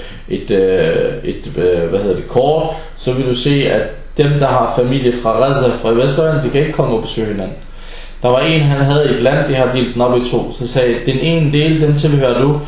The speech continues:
den beholder du, den anden del, den beholder du ikke, den har vi taget." Khalas. De har bygget den der, øh, Berlinmuren, <laughs> som skelner mellem, øh, øst og vest.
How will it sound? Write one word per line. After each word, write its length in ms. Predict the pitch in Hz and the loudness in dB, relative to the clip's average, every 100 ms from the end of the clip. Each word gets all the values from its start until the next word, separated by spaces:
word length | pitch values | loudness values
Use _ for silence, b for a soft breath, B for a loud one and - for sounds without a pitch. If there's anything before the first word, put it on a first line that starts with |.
| B B B | B B B
den 160 | - 131 | -2 0
beholder 380 | 139 127 131 123 | 2 2 2 2
du, 220 | 107 113 | 2 2
den 100 | 117 | 0
anden 260 | 123 131 135 | 0 0 0
del, 220 | 131 - | 0 -2
den 160 | 107 101 | -6 -2
beholder 280 | 117 127 123 | 0 2 2
du 120 | 104 | 2
ikke, 240 | 107 120 | 0 0
den 100 | 120 | 0
har 140 | 120 110 | 0 -2
vi 60 | |
taget." 280 | - 104 - 110 - - - - | 0 0 0 -4 -12 -16 -16 -4
Khalas. 560 | - 131 - - - - - - B B B B B B - | 0 0 0 -4 -12 -14 -16 -16 B B B B B B -2
De 100 | 135 | 0
har 200 | 131 123 | 2 2
bygget 460 | 143 151 156 143 131 | 2 4 2 2 2
den 200 | 135 139 | 2 2
der, 420 | 143 123 113 104 | 4 2 2 2
øh, 640 | 113 104 98 98 98 95 | 2 2 2 2 0 0
Berlinmuren, 800 | 117 120 147 156 123 113 104 101 104 - | 0 2 2 2 2 2 2 0 -4 -8
<laughs> 100 | - 107 135 - B B B - - | -6 0 0 -2 B B B -8 -2
som 140 | 117 | -2
skelner 560 | - 147 139 131 113 113 | 0 0 2 2 2 0
mellem, 600 | 117 120 120 117 110 107 | 2 2 2 2 0 0
øh, 460 | 104 101 98 98 | 2 2 2 2
øst 240 | 135 139 - | 0 0 0
og 100 | 107 | 2
vest. 420 | 101 101 - | 0 -2 -8